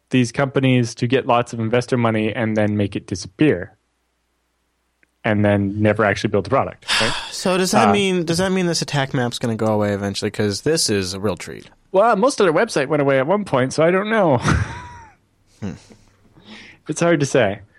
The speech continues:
Speaker 1: Um, but we'll get more into the questions about the data as we keep going through this article.
Speaker 2: Okay.
Speaker 1: But they say, uh, Norse's, uh, fundamental technology arose from the ashes of several companies that appear to have been launched and then acquired by shell companies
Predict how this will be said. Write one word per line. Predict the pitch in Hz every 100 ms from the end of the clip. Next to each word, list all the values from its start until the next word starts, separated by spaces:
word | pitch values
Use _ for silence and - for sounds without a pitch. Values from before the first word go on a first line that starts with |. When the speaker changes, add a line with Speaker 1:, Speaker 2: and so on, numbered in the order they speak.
| _ _
Speaker 1:
Um, | 139 120 113 110 107 - _ _ _ _ _ 311
but | 180 117 151
we'll | 147
get | 156 180
more | 156 175
into | 160 135 143 123 120 - -
the | 123
questions | - 139 - 123
about | 120 123
the | 113
data | 120 120 104 98
as | 107 104
we | 110 101
keep | - 113
going | 120 113 104
through | 107
this | 92
article. | 120 117 139 -
Speaker 2:
Okay. | 101 107 147 165 - _
Speaker 1:
But | - 131
they | 117
say, | 135
uh, | 143 127 120 - _ _ -
Norse's, | 156 208 214 190 151 -
uh, | - 131 120
fundamental | - 190 190 175 170
technology | 160 143 143 135 131
arose | 131 123 131 127
from | - 120
the | 117
ashes | 120 117 123 113
of | 107
several | 143 139
companies | - 123 131 143 127
that | 110
appear | 107 135 127
to |
have | 117 110
been | 113
launched | 127 156 165 -
and | 156 131
then |
acquired | 123 - 196 185 160
by | 143
shell | - 233 220
companies | - 135 127 131 120